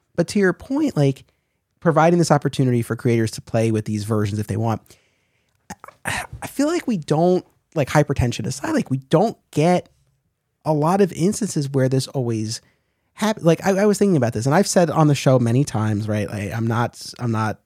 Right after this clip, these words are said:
fond of the idea of, of Clark having been Superboy before Superman, and it's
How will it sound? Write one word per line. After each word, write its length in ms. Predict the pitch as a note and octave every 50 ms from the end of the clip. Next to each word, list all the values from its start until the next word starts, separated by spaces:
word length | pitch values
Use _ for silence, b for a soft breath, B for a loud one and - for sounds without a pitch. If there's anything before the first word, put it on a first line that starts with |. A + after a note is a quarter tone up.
| _ _
fond 360 | - - - B2+ B2 B2+ B2+ B2+
of 80 | A2+
the 120 | B2 A#2+ A2+
idea 340 | A2 G#2+ A2 A2 A2 A2
of, 160 | G#2+ G#2 - -
of 180 | - G#2+ - -
Clark 340 | - - - B2 A#2+ A#2 - -
having 300 | A#2+ A#2 G#2+ A2 A2 G#2+
been 420 | - G#2+ G#2 G#2 G2+ A2+ C3 -
Superboy 720 | - - - - C3 - - G#2 G#2+ G2+ F#2 F2 F#2 G2 C#3+
before 340 | - - - A2+ G#2 F#2+ -
Superman, 600 | - - - - F#2 F#2 E2+ D2 B1+ C2 C2 D2+
and 180 | E2+ E2 D#2+
it's 200 | - - - -